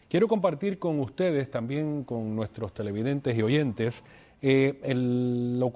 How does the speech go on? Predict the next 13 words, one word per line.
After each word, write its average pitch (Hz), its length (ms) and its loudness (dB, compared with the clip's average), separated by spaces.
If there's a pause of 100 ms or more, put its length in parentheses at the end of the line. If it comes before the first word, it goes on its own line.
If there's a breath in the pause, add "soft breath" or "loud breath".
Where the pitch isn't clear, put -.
el 123 300 -2
mensaje 208 420 2
que 165 80 0
ha 156 60 4
dado 165 340 4
Luis 156 200 2
Almagro, 160 440 -2
el 113 60 -6
secretario 139 640 -4
general 120 520 -2
de 123 100 0
la 120 100 0
oea. 156 300 2